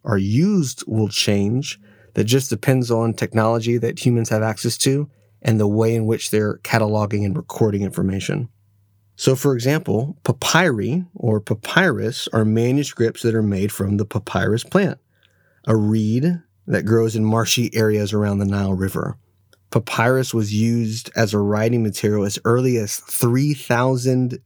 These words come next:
B C, so, like, a while ago, <laughs> right? And continued to be used to some extent until around eleven hundred A D. So papyri has been used for a long time in human history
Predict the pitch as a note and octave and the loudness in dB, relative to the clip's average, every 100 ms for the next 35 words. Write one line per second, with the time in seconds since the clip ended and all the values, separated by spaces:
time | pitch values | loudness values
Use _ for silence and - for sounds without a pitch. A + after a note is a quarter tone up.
0 | A2+ A#2 A#2+ A#2+ - A2+ G2 F2+ - A2 | 0 2 2 0 0 0 0 -4 0 0
1 | G#2 G2+ - - _ _ _ _ _ _ | 2 0 -2 -12 _ _ _ _ _ _
2 | - A#2 G#2+ G2+ G#2 F2+ C#2+ B1+ - - | -4 -2 0 2 0 0 -4 -4 -6 -10
3 | - - - A#2+ A#2 - - - - - | -12 -6 -2 2 0 -2 -8 -16 -14 -12
4 | A2 A#2+ A#2 B2+ A#2 - D#3+ E3 C3 A#2+ | -2 0 2 0 0 2 2 2 0 0
5 | A#2+ A2 A2 G#2+ - G#2+ - C3+ C#3 C3+ | 0 2 2 0 -2 0 2 2 2 0
6 | A#2+ A2 A2+ A2 A2+ G#2+ A2 G#2 G2 G#2 | -2 0 0 0 0 0 0 0 0 0
7 | G#2 - G#2+ G2 - F#2 F#2 E2+ F2+ A#2 | 0 0 0 0 -2 -4 -2 -2 -2 -4
8 | A#2+ G#2+ G2+ - - A#2+ B2 A2+ A2 G#2 | -2 0 0 -4 -2 2 2 0 -2 0
9 | G#2 G#2 G2+ - A#2+ A2 A2+ A#2 A#2+ A#2 | 0 -2 -4 -2 0 2 2 2 0 0
10 | A#2+ A2+ A2 G#2+ G2+ A#2 G#2 F#2+ A#2+ - | 0 0 0 0 0 0 0 -2 -4 -2
11 | G#2 G2+ G2+ | -2 -2 -2